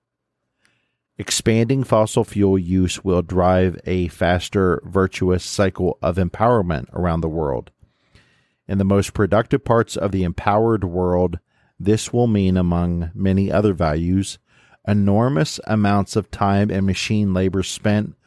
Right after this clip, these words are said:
on medical innovation that can continue increasing our odds of living to an old age and feeling better in that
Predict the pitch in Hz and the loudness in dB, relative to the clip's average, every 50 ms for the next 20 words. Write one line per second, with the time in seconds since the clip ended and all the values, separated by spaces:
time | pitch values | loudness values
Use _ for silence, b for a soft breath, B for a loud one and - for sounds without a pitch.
0 | b b b b b b b - 104 101 98 98 95 92 92 - 101 98 95 92 | b b b b b b b -2 0 2 2 2 2 0 0 0 0 2 2 2
1 | 92 87 110 131 139 - - 98 90 87 80 73 - - 90 - - - 101 92 | 2 2 2 0 0 0 -2 -2 -2 -2 -4 -4 -6 -10 -10 -6 -2 -2 -2 -2
2 | - - - - 165 165 135 104 90 80 62 57 - _ _ _ _ _ _ _ | -2 -4 -4 -2 -2 0 0 -2 -2 -2 -4 -8 -12 _ _ _ _ _ _ _
3 | _ _ 120 131 120 - - - 123 110 101 - - 107 101 95 85 80 95 95 | _ _ -2 -2 -2 0 0 0 0 2 0 0 0 0 0 2 2 2 2 2
4 | 90 90 92 92 95 85 98 90 80 87 95 85 90 90 87 - - 95 90 87 | 2 2 2 2 2 2 0 -2 0 -2 -2 0 0 -2 -2 -2 -2 -2 -2 0
5 | 87 87 85 82 90 90 90 85 82 - - - - 110 101 - - - 107 104 | 0 -2 -2 0 0 0 0 -2 -4 -8 -10 -8 -6 -6 -6 -6 -6 -4 -2 0
6 | 101 110 113 110 92 87 95 113 123 135 123 107 85 76 - - _ _ _ _ | 0 2 0 0 -2 0 0 2 2 4 2 2 0 -2 -4 -8 _ _ _ _
7 | _ _ _ 117 110 104 98 95 85 85 98 92 87 87 - | _ _ _ -2 0 2 2 0 2 2 2 2 2 0 -2